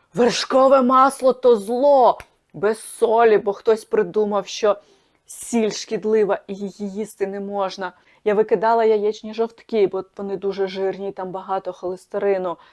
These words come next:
Весь мій раціон за день складався з яєць без жовтків, курячих грудок, одної порції каші на день, чотирьох яблук, великої кількості овочі, овочів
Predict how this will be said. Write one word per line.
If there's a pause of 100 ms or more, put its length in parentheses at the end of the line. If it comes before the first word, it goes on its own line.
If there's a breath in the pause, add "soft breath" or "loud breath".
(100)
Весь
мій
раціон
за
день
складався
з
яєць
без
жовтків, (380 soft breath)
курячих
грудок, (160)
одної
порції
каші (380)
на
день, (240)
чотирьох
яблук,
великої
кількості
овочі, (300)
овочів